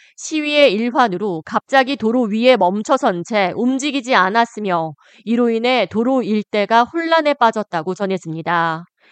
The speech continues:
팔 일 월요일 뉴욕시 곳곳에서 산발적으로 진행된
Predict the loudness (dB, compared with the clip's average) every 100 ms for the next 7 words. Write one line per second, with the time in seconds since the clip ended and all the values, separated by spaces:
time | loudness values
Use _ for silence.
0 | _ -4 -2 0 0 2 2 2 0 -2
1 | 0 0 -2 -2 -4 -2 -4 -2 0 0
2 | 0 -4 -8 2 4 4 2 0 -2 -2
3 | -4 0 0 0 -6